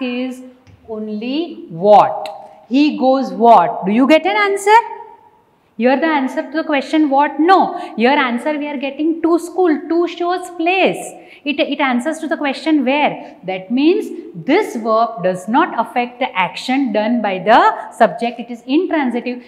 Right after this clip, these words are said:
That means this sentence I cannot change into passive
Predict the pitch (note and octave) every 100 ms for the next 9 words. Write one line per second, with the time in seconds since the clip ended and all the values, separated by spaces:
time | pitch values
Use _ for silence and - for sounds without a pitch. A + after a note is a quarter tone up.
0 | - G#3+ A#3+ C4 - D#4+ - - C#4 A#3
1 | B3 B3+ B3 G#3+ - G3+ A3+ F4 F4+ -
2 | B3+ A3+ A#3+ - G#3 F#3+ A#3+ E3+ D#3+ -
3 | B3 F#4